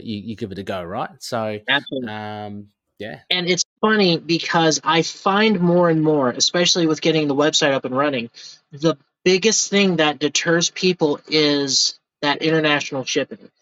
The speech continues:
Speaker 2: because
Speaker 1: Mm,
Speaker 2: our
Speaker 1: yes.
Speaker 2: postal service is so goofy right now.
Speaker 1: Mm.
Speaker 2: Trying to get anything shipped international, it's like, and I'm, I'm sure you, you,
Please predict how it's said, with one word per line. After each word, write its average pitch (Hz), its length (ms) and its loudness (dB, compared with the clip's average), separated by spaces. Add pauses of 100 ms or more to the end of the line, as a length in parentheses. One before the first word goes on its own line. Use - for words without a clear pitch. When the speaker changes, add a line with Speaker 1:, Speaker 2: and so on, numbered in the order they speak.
(200)
Speaker 2:
because 147 460 0
Speaker 1:
Mm, 147 140 -2
Speaker 2:
our 139 420 2
Speaker 1:
yes. 135 120 -4
Speaker 2:
postal 170 340 2
service 143 640 0
is 156 220 0
so 175 720 2 (180)
goofy 165 420 0
right 123 300 -2
now. 110 160 -8 (560)
Speaker 1:
Mm. 92 300 -12
Speaker 2:
Trying 175 340 2
to 180 80 0
get 165 280 2
anything 180 420 0
shipped 170 260 0
international, 147 800 0 (300)
it's 185 260 0
like, 180 240 0
and 170 220 0
I'm, 233 300 0
I'm 294 140 2
sure 247 300 2
you, 180 420 2 (240)
you, 180 260 -2